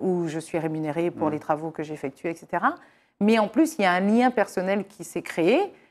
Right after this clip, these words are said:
Speaker 1: Et quand je suis chez eux, dans leur palace, j-, il y a ces personnes justement
Speaker 2: Mhm.
Speaker 1: de, de, originaires d'Afrique subsaharienne qui sont à leur service. Donc c'est vrai que je, je ne, je sais pas.
Speaker 2: Mhm.
Speaker 1: <laughs> Je sais pas, mais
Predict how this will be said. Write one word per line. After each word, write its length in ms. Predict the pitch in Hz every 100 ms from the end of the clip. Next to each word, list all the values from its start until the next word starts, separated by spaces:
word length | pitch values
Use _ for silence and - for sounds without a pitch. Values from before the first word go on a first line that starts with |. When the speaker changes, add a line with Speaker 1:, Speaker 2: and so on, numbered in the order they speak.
| _
Speaker 1:
Et 80 | 131
quand 180 | - 123
je 140 | 202
suis 180 | 214 202
chez 500 | 170 - 220 214 175
eux, 80 | 202
dans 140 | 170
leur 140 | 156 151
palace, 580 | - 151 226 339 - - -
j-, 240 | 151 151
il 160 | 170 165
y 60 | 208
a 140 | 330
ces 140 | - 185
personnes 380 | 165 160 185
justement 480 | 170 160 165 175 190
Speaker 2:
Mhm. 60 | 156
Speaker 1:
de, 200 | 160 127
de, 180 | 113 -
originaires 380 | 165 156 170 165
d'Afrique 380 | 151 147 - 165
subsaharienne 720 | - - 160 139 180 294 262
qui 120 | 175
sont 160 | - 190
à 60 |
leur 160 | 170 165
service. 420 | 202 240 330 - _ - - _ -
Donc 160 | 190 185
c'est 180 | 208
vrai 320 | 190 214 339 330
que 360 | 233 202 190 180 - _ _ _ _ _ _ _ _ _
je, 480 | 208 165 214 208 202
je 100 | 202
ne, 240 | 214 214 190 - _ -
je 60 |
sais 140 | 202 -
pas. 140 | 160 - _
Speaker 2:
Mhm. 80 | 254
Speaker 1:
<laughs> 320 | - 311 294
Je 140 | 214 247
sais 160 | 254
pas, 240 | 247 285 302
mais 500 | 226 233 254 339